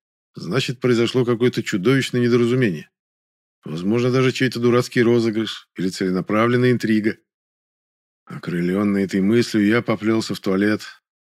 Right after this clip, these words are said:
Покрытый ржавчиной унитаз не выбивался из общей аутентичной обстановки. Стараясь не зацепить ногой стоявшее рядышком оцинкованное ведро с водой, в котором плавал погнутый алюминиевый ковш, я подошел ближе и дернул за цепь.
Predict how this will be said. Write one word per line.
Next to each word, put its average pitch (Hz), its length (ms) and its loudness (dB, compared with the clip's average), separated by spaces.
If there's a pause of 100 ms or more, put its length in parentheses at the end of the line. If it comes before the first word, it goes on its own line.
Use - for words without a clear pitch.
(460)
Покрытый 104 460 -2
ржавчиной 110 500 0
унитаз 110 520 0
не 113 140 2
выбивался 117 640 2
из 90 160 -2
общей 85 320 -4
аутентичной 92 720 -4
обстановки. 95 560 -6 (920)
Стараясь 98 500 -4
не 113 80 2
зацепить 107 520 -4
ногой 110 320 0
стоявшее 107 480 0
рядышком 104 400 -2
оцинкованное 107 600 0
ведро 104 300 0
с - 100 -4
водой, 104 380 -4 (260)
в - 80 -20
котором 95 400 -4
плавал 98 420 0
погнутый 101 500 -2
алюминиевый 101 440 2
ковш, - 420 -2 (360)
я 104 240 -4
подошел 117 480 0
ближе 120 360 4
и 113 40 2
дернул 120 340 2
за 127 140 2
цепь. 110 320 -2